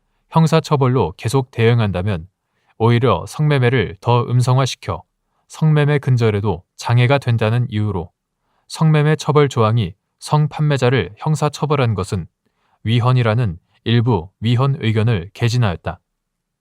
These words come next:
조용호 재판관은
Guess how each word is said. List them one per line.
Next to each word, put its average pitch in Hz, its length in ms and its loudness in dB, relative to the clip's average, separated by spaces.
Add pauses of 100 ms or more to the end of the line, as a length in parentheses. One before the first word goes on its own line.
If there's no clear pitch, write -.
(1160)
조용호 135 480 4
재판관은 123 680 0